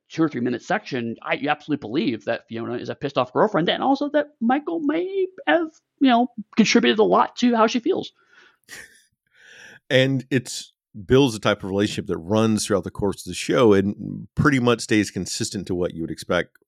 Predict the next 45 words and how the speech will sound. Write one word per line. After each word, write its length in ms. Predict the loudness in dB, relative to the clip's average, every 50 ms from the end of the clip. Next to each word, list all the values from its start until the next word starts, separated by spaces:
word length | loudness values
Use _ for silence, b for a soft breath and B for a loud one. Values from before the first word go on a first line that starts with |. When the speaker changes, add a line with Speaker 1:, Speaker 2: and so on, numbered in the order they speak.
| _ _
Speaker 2:
f-, 120 | -14 -8
to 80 | -6 -6
have 100 | -4 -2
happened. 320 | -4 -4 -4 -8 -18 -18 _ B B B B B B B B
And 140 | -2 0 0
I 40 |
agree 260 | 0 -2 -2 0 0 2
that 160 | 4 4 2
I 80 | 2
think 220 | 2 0 -2 -2 0
having 240 | -2 -2 -2 -2 -4
them 80 | -4
in 80 | -4 -6
a 20 |
previous 380 | -6 -6 -6 -6 -6 -8 -6 -4
relationship 340 | -4 -4 -4 -4 -6 -4 -2
adds 220 | -4 -4 -4 -6
additional 300 | -8 -10 -10 -12 -14 -14
tension, 360 | -10 -10 -8 -8 -8 -10 -10
because 260 | -10 -6 -6 -4 0 0
that 180 | 0 0 0
means 300 | 0 0 0 0 -2 -4 B B B B B B -8
even 260 | -4 -2 0 2 2
if 80 | 2 0
for 120 | -2 -2
some 180 | -2 -2 -2 0
reason 200 | 0 -2 -2 -2
they 100 | -4 -4
get 180 | -4 -6 -6 -4
back 180 | -4 -4 -4
together, 460 | -6 -4 -2 0 2 4 2 2 2 b b b b b b b _
they 300 | -6 0 2 2 2 2
could 140 | 0 -6
potentially 300 | -6 -6 -4 -2 -2 -4
break 220 | -2 -2 -6 -6 -6
apart 260 | -8 -6 -6 -4 -4
again 500 | -4 -2 2 2 4 4 2 0 -2 -6 _ _ _ _ _ _ _ _ _ 2
easier 400 | 2 4 4 6 4 4 2 2
because 320 | 0 -2 0 0 0 4
they 100 | 4 4
understand 460 | 4 4 2 0 0 0 0 2 2 2
the 60 | 2
other 140 | 2 2 2
person's 580 | 2 2 0 2 0 -4 -4 -4 -4 -6 -10 _ _ _ _ _ _ _ _ _ _ _ _ _ _ _ _ _ _ _ _
foibles, 600 | -14 -6 0 2 2 2 4 4 0 0 0 -2